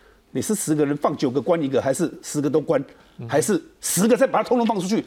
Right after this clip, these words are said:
Speaker 1: 十个又变二十个，一个再带十个，变一百个。诈骗集团也是这样啊。
Speaker 2: 嗯，嗯，嗯。
Speaker 1: 我就觉得说是我们现在的一切的刑责太轻了，
Speaker 2: 嗯，嗯，嗯。
Speaker 1: 改造制式只有五年，太轻了。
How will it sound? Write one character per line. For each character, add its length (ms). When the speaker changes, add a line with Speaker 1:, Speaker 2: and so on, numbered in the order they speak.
Speaker 1:
十 260
个 80
又 160
变 200
二 120
十 120
个， 220
一 100
个 100
再 140
带 140
十 160
个， 80
变 200
一 60
百 140
个。 140
诈 180
骗 160
集 140
团 120
也 60
是 120
这 120
样 160
啊。 80
Speaker 2:
嗯， 180
嗯， 300
嗯。 80
Speaker 1:
我 120
就 200
觉 160
得 140
说 120
是 120
我 60
们 140
现 140
在 160
的 80
一 80
切 280
的 140
刑 300
责 220
太 320
轻 440
了， 80
Speaker 2:
嗯， 180
嗯， 200
嗯。 140
Speaker 1:
改 140
造 220
制 180
式 180
只 140
有 80
五 80
年， 380
太 400
轻 380
了。 80